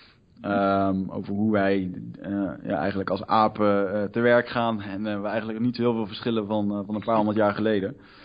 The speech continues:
Eh, dat vond ik heel interessant, heel breed onderwerp. Eh, maar je ziet natuurlijk ook bijvoorbeeld sporters. We hebben bijvoorbeeld, eh, de K één kampioen, eh, Alistair Overeem. Eh, ja, dat zijn jongens die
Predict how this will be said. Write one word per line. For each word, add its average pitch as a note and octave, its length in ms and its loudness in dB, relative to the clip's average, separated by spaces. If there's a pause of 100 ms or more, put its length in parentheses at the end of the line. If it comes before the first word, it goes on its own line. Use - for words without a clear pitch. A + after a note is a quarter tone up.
(300)
Eh, G2+ 160 2
dat A2 100 2
vond C#3 140 4
ik C3+ 60 6
heel C3+ 140 6
interessant, C3 400 2
heel B2 160 -2
breed B2+ 280 0
onderwerp. B2+ 560 -4 (200)
Eh, G#2 240 -10
maar C3+ 160 -4
je C#3+ 60 0
ziet C#3 120 -4
natuurlijk C#3+ 260 0
ook C3+ 80 4
bijvoorbeeld A#2 300 -2
sporters. C3 400 -2
We G#2+ 60 -4
hebben G#2 200 -4
bijvoorbeeld, G#2+ 320 0
eh, - 60 -20
de G#2 440 0
K - 40 -16
één A2 300 4
kampioen, G#2+ 640 0
eh, G#2 240 -2
Alistair G#2+ 340 -2
Overeem. G#2+ 500 2 (460)
Eh, G2 240 -6
ja, G2 120 0
dat F#2+ 120 -4
zijn A2+ 140 -2
jongens G#2+ 200 0
die G#2 120 -12